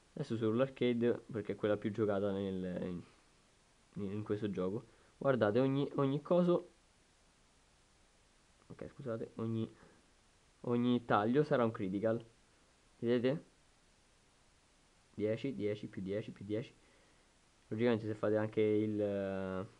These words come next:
tre frutti messi insieme vi darà anche i cosi, i più quattro o i più tre o più cosi. Logicamente questo qua è, <laughs> è un hack, quindi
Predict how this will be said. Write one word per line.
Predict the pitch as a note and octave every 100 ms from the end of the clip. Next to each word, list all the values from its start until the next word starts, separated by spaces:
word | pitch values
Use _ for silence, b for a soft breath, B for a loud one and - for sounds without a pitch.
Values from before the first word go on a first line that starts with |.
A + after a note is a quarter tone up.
| - -
tre | A2
frutti | - A2+ A#2+
messi | B2
insieme | C#3+ A#2 G#2+ G#2
vi |
darà | G#2 G#2 G2+
anche | - G#2 G#2 G#2 - - _ _ _ _ _ _ _ _
i | A#3+ G#2 - -
cosi, | G2 G2+ A#2
i | A#2+
più | A2 A2
quattro | G#2+ G2 - - G#2 -
o | - G2
i |
più | - A2+
tre | - G2+ F#2
o |
più | - E2+
cosi. | E2 E2+ - B B B B B B _ _ _ _ _ _
Logicamente | C#3 D#3+ E3+ D3+ C#3+
questo | A#2+ A#2+ B2
qua | C3 A2+
è, | A2 G#2+ G2 F#2+ D2+
<laughs> | - - A#2 D3
è | A#2
un | A#2+
hack, | G#2 - A#2+
quindi | A2+ A2 G#2+ G2+